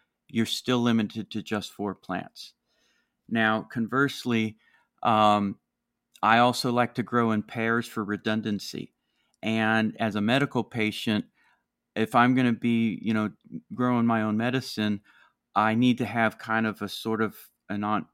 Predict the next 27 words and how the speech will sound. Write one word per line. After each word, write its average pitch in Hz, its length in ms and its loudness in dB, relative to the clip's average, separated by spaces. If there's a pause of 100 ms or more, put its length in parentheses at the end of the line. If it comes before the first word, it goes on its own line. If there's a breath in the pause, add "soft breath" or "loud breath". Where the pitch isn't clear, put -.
(160)
constant 117 540 -4
supply 123 460 -6
chain 104 420 -10
going 104 360 -8
in. 101 240 -8
So, - 180 -8
you 113 180 0
know, 113 160 0
you 107 140 -2
have 107 140 -6
to 107 140 -6 (160)
understand 104 520 -2
the 101 60 -6
growth 120 280 -2
cycles 98 500 -8
of 98 140 -10
the 90 60 -12
plant 98 420 -8
from 101 220 -6
the, 95 240 -6
from 98 160 -6
the 101 100 -4
seed 110 440 -4
to 95 80 -8
the 95 100 -8
seedling 104 580 -4
to 101 240 -6